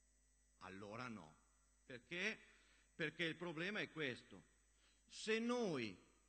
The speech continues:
che abbiamo accolto l'invito e che ci è costato tanto,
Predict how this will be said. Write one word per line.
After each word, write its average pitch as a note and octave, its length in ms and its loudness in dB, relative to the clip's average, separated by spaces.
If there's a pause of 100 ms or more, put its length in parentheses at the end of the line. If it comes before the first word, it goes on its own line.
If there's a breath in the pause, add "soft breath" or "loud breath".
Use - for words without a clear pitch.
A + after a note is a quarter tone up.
(1120)
che E3+ 100 -4
abbiamo A3 440 2
accolto G#3+ 1120 -2
l'invito E3 760 -4 (1300 soft breath)
e G#3+ 160 -2
che A#3 220 -2
ci A#3+ 140 -4
è A#3 140 -2
costato G#3 680 -2
tanto, A#2 760 -4